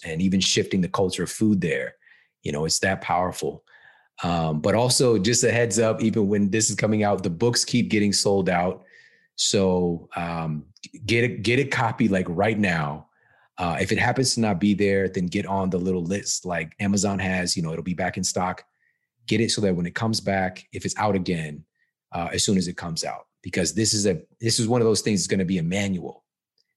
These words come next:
you know, for, for many years to come to refer back to is so, so powerful.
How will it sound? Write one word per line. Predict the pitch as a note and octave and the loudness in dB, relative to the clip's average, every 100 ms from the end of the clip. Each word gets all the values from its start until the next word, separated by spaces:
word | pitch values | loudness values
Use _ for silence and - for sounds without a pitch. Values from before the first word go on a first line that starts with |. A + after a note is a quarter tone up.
| _ | _
you | E2 | -6
know, | D#2+ D#2 | -4 -4
for, | D#2+ F2 F2 D#2+ | -6 -2 0 -2
for | F2+ | -2
many | F#2 B2 A#2+ | 0 4 4
years | A2 F#2+ | 2 0
to | |
come | - G2 F2+ | -4 -4 -4
to | F#2 | -4
refer | E2+ - F#2 | -6 -2 -2
back | F2+ E2+ - | -2 -4 -4
to | F2 E2 | -4 -4
is | D#2 | -2
so, | - - A2+ G#2+ | -2 0 2 2
so | - F2+ | 0 -2
powerful. | D#2 E2 D2 - D2+ C#2 | -4 -4 -4 -4 -8 -8